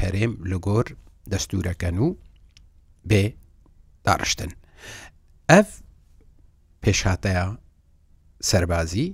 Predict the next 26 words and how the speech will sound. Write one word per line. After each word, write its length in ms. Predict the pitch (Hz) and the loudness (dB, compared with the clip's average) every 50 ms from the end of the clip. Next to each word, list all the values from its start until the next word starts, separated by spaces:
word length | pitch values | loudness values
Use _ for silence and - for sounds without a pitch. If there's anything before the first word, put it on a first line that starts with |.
| - - - - | -10 -16 -20 -12
و 20 | - | -4
هەروەها 480 | - 104 95 92 90 85 85 90 87 90 - - - | -2 -2 0 0 -2 -2 -2 -2 -4 -4 -6 -6 -4
یا 220 | 95 101 101 90 | -2 0 0 0
سیاسی 560 | 87 - - 87 85 82 - - 104 107 120 104 | 0 -2 -4 -4 -4 -4 -4 -4 -2 -2 -2 -2
هەفدەمە 400 | 113 110 117 151 190 208 185 175 180 175 120 | -2 0 2 2 2 2 2 0 -2 -2 -4
لەگەل 300 | 107 98 - 131 151 170 170 - - - - - - - - - - _ - | -4 0 2 2 2 2 0 -4 -8 -20 -20 -20 -20 -20 -20 -20 -20 _ -6
ژ 160 | 101 101 92 95 95 92 90 90 - - - - | -4 -2 -2 0 -2 -2 -2 -4 -8 -14 -10 -6
پێشهاتەیەکە 640 | - 95 - - 95 92 - 151 160 151 139 - 117 110 | -4 -4 -2 0 0 2 4 4 4 4 4 2 0 0
دیل 140 | 123 127 120 - - | 0 -2 -2 -4 -4
سووریا 360 | - 113 110 107 107 107 104 101 - | -4 -2 -2 0 0 0 0 -2 -4
کۆ 180 | - - 92 92 90 85 135 131 | -6 -4 -4 -4 -4 -6 -10 -16
ژ 80 | - - 92 | -16 -12 -8
نێزیکە 460 | 90 87 87 104 113 - - 110 113 127 135 - - - - - - - - - - - - - | -6 -6 -4 -6 -6 -4 -2 -2 -2 -2 -4 -8 -14 -20 -20 -20 -20 -20 -20 -20 -20 -18 -12 -8
حەشت 280 | - 143 139 - - - - - 113 | -6 -6 -6 -6 -8 -10 -6 -2 0
نەه 120 | 131 120 104 87 | 0 0 0 -2
ڕۆژاوە 480 | 87 85 82 82 82 82 82 92 123 156 - - - - - - - - _ | -4 -4 -4 -4 -6 -4 -2 -2 -2 -2 -4 -6 -16 -20 -20 -20 -20 -14 _
خۆ 100 | - 139 | -4 -4
پێشاندان 520 | - - 113 - - 101 95 98 110 110 107 | -2 0 -2 0 0 0 0 2 2 2 2
و 100 | 104 95 92 | 0 -2 -2
ناڕازی 420 | 87 - 90 87 90 - - 85 | -4 -6 -6 -6 -6 -6 -8 -10
بوون 340 | 80 82 101 123 139 127 104 80 - | -6 -2 2 4 4 4 4 2 -2
لە 60 | 85 | -6
پارێزگەها 600 | - - 92 90 90 90 87 92 98 95 92 87 | -4 -2 0 0 0 -2 -2 -2 -2 0 0 0
سوێدا 500 | 82 - - - 98 98 101 90 - 90 82 | -2 -4 -4 -2 -2 0 0 0 -2 -4 -4
لە 40 | 80 90 | -4 -6
باشوورێ 380 | 87 90 - - 90 85 87 | -6 -6 -6 -8 -8 -8 -8